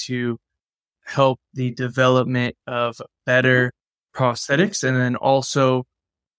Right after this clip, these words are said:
Speaker 1: how the prosthetics attach and fit to amputees, because that is an area that I believe has the most improvement to grow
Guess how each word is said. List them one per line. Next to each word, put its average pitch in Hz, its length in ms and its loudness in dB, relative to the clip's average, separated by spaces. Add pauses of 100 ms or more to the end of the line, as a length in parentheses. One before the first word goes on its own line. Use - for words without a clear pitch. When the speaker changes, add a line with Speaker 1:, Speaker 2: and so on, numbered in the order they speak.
(140)
Speaker 1:
how 139 380 2
the 131 120 0
prosthetics 127 800 -2
attach 131 680 0
and 127 220 -6
fit 139 440 -2
to 127 500 0 (340)
amputees, 123 840 -4
because 127 280 -4
that 131 160 4
is 127 200 0
an 120 180 0
area 127 420 2
that 123 140 -2
I 123 120 2
believe 123 500 -2 (420)
has 127 300 0
the 127 80 0
most 131 320 2
improvement 147 600 -2
to 127 120 -6
grow 131 380 2